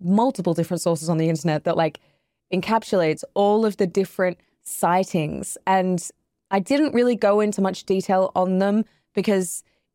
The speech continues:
I don't think you need me to. You know what most of these sightings would be. All of these sightings, I'm talking B C, I'm talking ancient Egypt, I'm talking at least fifteen years ago. All of the sightings kind of are relative to their time. So people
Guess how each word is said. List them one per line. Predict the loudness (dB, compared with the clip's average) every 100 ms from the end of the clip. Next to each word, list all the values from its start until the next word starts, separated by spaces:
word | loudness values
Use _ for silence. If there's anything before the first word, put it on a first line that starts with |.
| _ _ -2
I |
don't | -2 -2
think | -2
you | 2
need | 2 2
me | 2 0
to. | 0 -2 -4 -2
You | 0 2
know | 4 4 4 2
what | 0 0 2
most | 2 0 -2
of | -2
these | -2 0
sightings | 0 0 -2 -4
would | -2
be. | 0 2 0 -4 _ _ _ _
All | 2 4
of |
these | 4 2
sightings, | 2 0 0 -2
I'm | 0
talking | 0 0 0
B | 0 0
C, | 0 -2 -2 -8 _ _
I'm | -4
talking | -2 0 0
ancient | 0 -2 -2 -2
Egypt, | 0 0 -2 -4 _ _ _ _ _
I'm | -2
talking | 0 0 0 0 -4 _ _ _ -2
at | 2
least | 2 2 -2 -12
fifteen | -2 -2 0 0 2
years | 0 0
ago. | -4 -6 -10 _ _ _ -20 -20 -20 _ _ -2
All | 0
of | 2
the | 0
sightings | 0 2 0 -2
kind | -2 0 2
of | 0 -2 -8 _ _ _ _
are | 0
relative | 2 2 2 0 -4
to | 0
their | -2
time. | -2 -4 -4 -4 -8
So | -4 -4
people | -2 -2 0 0 -2